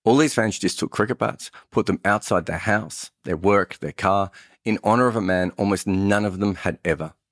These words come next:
met. It was an incredible viral moment. Huge in Australia, but also the world over. People stopped while driving just to cry at the tributes.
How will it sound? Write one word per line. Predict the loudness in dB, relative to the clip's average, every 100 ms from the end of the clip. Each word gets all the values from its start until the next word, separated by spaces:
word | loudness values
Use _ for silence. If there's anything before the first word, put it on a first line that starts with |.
| -8
met. | -8 -8 -20 _ _ _ _ _
It | 0
was | 2
an | 2
incredible | 2 2 2 4 4 0
viral | 0 2 2 2 -2
moment. | 2 2 0 -6 _ _ _ _ -14
Huge | -4 0 0 2
in | 2
Australia, | 2 2 2 0 -4 -10
but | -2
also | 0 2 2 2
the | 2
world | 2 2 2
over. | -2 -2 -8 _ _ _ _ _
People | 0 0 2
stopped | -2 4 2 2 0
while | 0
driving | 2 2 4 2 0 -2
just | -2 -2
to | -4
cry | -6 2 2 2 0
at | -6 -8
the |
tributes. | -6 -4 -4 -6 -8 -14